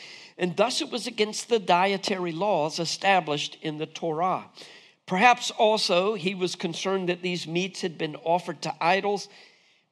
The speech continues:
but look, the vegetables had likely been offered to idols as well. It's, it's not crystal clear. Maybe the best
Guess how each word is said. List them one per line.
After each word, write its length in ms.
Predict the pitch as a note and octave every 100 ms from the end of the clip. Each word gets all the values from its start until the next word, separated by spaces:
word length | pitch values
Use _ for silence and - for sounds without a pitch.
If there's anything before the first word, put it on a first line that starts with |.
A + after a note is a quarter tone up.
| _ F3+
but 260 | F3+ F3+ - -
look, 340 | G3 G3+ G3+
the 100 | C#3+
vegetables 640 | A#2 F3+ - - D#3 D#3+ -
had 160 | D#3
likely 340 | E3 E3 D#3 D3
been 220 | D3+ D3
offered 400 | - D3+ D3 C3+
to 100 | C#3+ -
idols 400 | C#3+ C3+ C3 B2+
as 160 | A#2+
well. 260 | C#3 C3+ B2 -
It's, 200 | G#3 - -
it's 240 | - -
not 340 | F3+ B3+ D4+ C#4+ _ _
crystal 380 | - A#3 - F#3
clear. 460 | - - F3+ B2+ G2 - _ _ _ - _
Maybe 440 | E3 F#3 C#4 D4+
the 120 | E3 C3
best 720 | - - E3+ G3+ - -